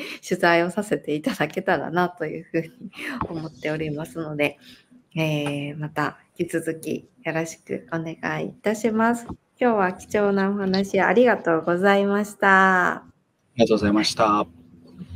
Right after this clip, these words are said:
Speaker 1: い。改めて本日のゲストは、株式会社デイド、コミュニケーションディレクター、編集者の、えー、川久保武彦さんでした。ありがとう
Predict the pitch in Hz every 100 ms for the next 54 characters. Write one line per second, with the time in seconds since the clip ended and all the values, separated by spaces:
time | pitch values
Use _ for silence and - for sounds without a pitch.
0 | - - - 233 - - - 233 226 208
1 | 180 185 202 185 170 - 156 156 175 180
2 | - 190 196 - 190 190 180 - - 185
3 | 180 165 165 - 196 190 - 196 190 180
4 | - - - - - 208 233 233 233 226
5 | 220 214 214 208 202 202 202 - 156 -
6 | - 208 202 196 214 196 190 - 226 247
7 | - - - _ 180 165 - 208 247 233
8 | 208 208 - - - - 330 - 254 247
9 | 190 170 175 175 175 - _ - 196 202
10 | 196 170